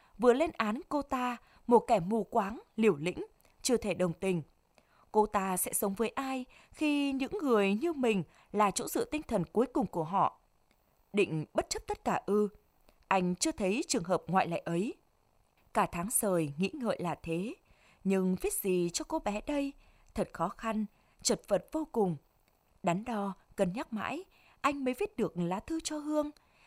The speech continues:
né tránh tất cả những câu hỏi của cô. Nhưng vẫn hết sức chân thành. Anh nói rằng, kể từ nay, anh chính thức coi Hương như một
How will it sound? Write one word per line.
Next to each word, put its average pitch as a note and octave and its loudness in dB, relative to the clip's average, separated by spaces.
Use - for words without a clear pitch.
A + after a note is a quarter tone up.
né G#3+ 2
tránh B3 -4
tất - -10
cả F#3 -2
những - -8
câu E4+ -2
hỏi F#3+ -4
của F3 -6
cô. B3+ -4
Nhưng F#3 2
vẫn G#3 0
hết F4 -6
sức G#4 -4
chân C#4+ -4
thành. F3 -4
Anh G3+ -6
nói F3+ -4
rằng, E3+ -6
kể A3 0
từ G3 -4
nay, D#4 -8
anh C4 -4
chính G#3 -8
thức - -10
coi A3+ -4
Hương G#3 -4
như G#3+ -2
một G#3+ 10